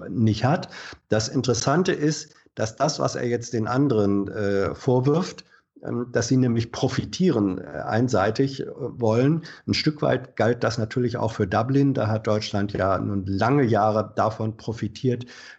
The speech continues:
dass, ähm, wir umringt waren von sicheren Aufnahmestaaten. Das erwähnt er hier nicht mehr. Merkel hat das interessanterweise, äh, in ihrem Auftritt, ähm, äh, selber angesprochen.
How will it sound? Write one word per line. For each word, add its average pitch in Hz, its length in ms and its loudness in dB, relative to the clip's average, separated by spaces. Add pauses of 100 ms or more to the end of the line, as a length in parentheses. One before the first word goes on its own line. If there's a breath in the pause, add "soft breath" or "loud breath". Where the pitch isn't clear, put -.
dass, 98 360 -2
ähm, 104 560 2 (140)
wir 107 340 2
umringt 117 540 4
waren 101 320 2
von 98 180 -4
sicheren 101 460 -2
Aufnahmestaaten. 104 1400 -2
Das 113 280 2
erwähnt 113 480 2
er 98 80 2
hier 95 200 2
nicht 135 200 0
mehr. 160 260 4 (300 loud breath)
Merkel 113 680 0
hat 113 140 -2
das 107 140 2
interessanterweise, 107 1160 2
äh, 101 200 -2
in 101 160 0
ihrem 120 240 2
Auftritt, 135 560 -2
ähm, - 340 -2
äh, - 400 -8
selber 107 340 4
angesprochen. 123 680 2